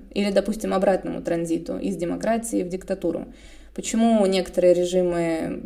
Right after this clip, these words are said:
более устойчивы и дольше живут, э, в виде диктатуры, а другие,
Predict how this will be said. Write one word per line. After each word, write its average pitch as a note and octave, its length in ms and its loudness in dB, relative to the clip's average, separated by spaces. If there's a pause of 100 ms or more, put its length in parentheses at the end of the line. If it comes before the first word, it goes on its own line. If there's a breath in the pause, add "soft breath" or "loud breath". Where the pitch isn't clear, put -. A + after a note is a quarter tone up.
более C4+ 340 8
устойчивы G3 960 0
и E3+ 300 -2
дольше A#3 400 0
живут, F#3+ 540 -4 (100)
э, F3 340 -2
в E3+ 220 -8
виде F3 200 -4
диктатуры, E3+ 840 -2
а E3+ 100 -2
другие, G3+ 760 -4